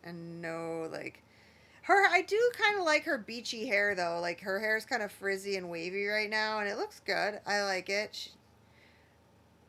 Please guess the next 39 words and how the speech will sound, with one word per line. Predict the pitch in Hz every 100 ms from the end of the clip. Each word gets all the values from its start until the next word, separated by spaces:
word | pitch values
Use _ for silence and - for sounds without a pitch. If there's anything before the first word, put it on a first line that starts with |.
| _ _ _ _ _ _ _ _ _ _ _ _ _ _ _ _ _ _ _ _ _ _ _ _ _ _ _ _ _ _ _ _ - _ -
Um, | 190 185 185 185 190
oh, | - 254 247
and | 240
so | 233 254
she | 254 269
asked | 277 294 - - - - -
twelve | - 214 214 214
Pack | 214 196 196
why | 190
he | 185 190
liked | 175 170 170 -
her, | 196 196 196 - - - -
and, | 185 185
like, | 180 170
he | - 196 185
struggles, | - - 180 170 185 185 185 180
and | 185 185
then | 175
Flex | 170 156 165 -
just, | 170 165
like, | 170 -
interjects | 165 160 120 143 - -
and | 156
is | 147
like, | - - -
"I | 185
like | 180 185
you | 165
because | 180 156 143
of | -
this | - 285 -
and | 170 208
that | 226 220 208
and | 165
the | -
other | 175 208 196
thing | 202 202 202 170
and | -
whatever." | 165 175 180 185 175